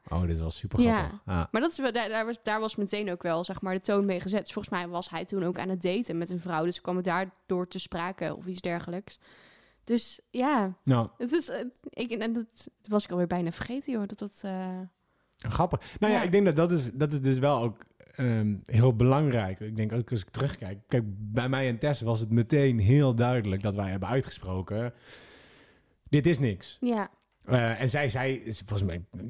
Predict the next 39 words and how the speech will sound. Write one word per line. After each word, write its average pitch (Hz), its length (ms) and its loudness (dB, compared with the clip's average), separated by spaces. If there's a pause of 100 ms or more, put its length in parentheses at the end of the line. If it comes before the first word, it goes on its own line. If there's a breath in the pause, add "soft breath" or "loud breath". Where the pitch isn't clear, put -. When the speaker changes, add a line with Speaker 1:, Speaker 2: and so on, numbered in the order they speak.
(340)
Speaker 1:
kan 117 180 2
het 98 100 -2
nog 98 160 -2
dat 113 160 -2
zij 110 180 -6
toen 107 160 -2
ook 104 100 -2
gezegd 139 300 -4
heeft, 101 120 -4
dat 98 100 -4
zij, 101 140 -2
"Weet 107 100 -2
je, 110 80 -6
ik 107 100 -10
heb 104 120 -10
een 98 100 -6
vriend 120 280 2
en 113 60 2
die 110 80 4
heb 117 100 0
ik 131 80 -2
al 110 100 6
heel 101 200 4
lang. 95 320 -2 (420 soft breath)
Ehm, 107 240 0
en 110 160 -2
ik 123 60 0
heb 117 100 -2
wel 120 100 4
vaker 120 360 -2
jongens 120 280 0
gehad 110 320 -2
die 107 440 -2
een 104 140 4
vriendschap 127 360 0
met 101 120 -4
mij 92 140 0
wilden 92 280 2
hebben. 104 320 0